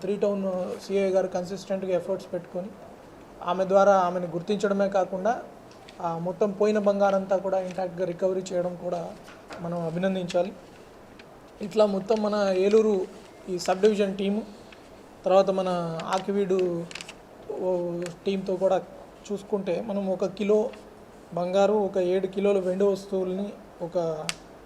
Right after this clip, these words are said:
అరవై మూడు వేల క్యాష్, అంటే మొత్తం ఒక ఎనభై ఎనిమిది లక్షల డెబ్బై మూడు వేల రూపాయల వర్త్ ప్రాపర్టీని ఈరోజు రికవర్ చేయడం జరిగింది, ఈ ఐదు మంది ముద్దాయిలను అరెస్ట్ చేసి.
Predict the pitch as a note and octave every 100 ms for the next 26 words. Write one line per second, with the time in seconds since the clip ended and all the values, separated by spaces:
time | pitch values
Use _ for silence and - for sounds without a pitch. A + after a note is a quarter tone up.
0 | - - - - G3 G3 G3 G3+ G3+ G3+
1 | F#3+ F#3 F#3+ E3+ G3 F3+ F3+ A3 G#3 G3+
2 | F#3+ F#3+ G3 G3 F#3+ F#3+ F#3 F3+ E3+ E3+
3 | - - - - - - - F3 F3+ G#3+
4 | G#3 G3 F#3 G3 F#3+ F#3 F#3 F3+ F#3 G#3+
5 | G#3 G3+ F#3+ F#3 - G3 F3 D#3+ - -
6 | - - - - F#3+ G3+ A3 G#3+ G#3 G3+
7 | F#3 F3 F3+ - F3 F#3+ F#3 F#3+ F3 F#3
8 | G3+ F#3+ F#3+ F3+ E3+ E3+ F3 F#3 G#3+ F#3
9 | F3 E3+ F3+ F#3 F#3 F3 E3 F3+ E3+ D#3+
10 | E3+ - F3 D#3+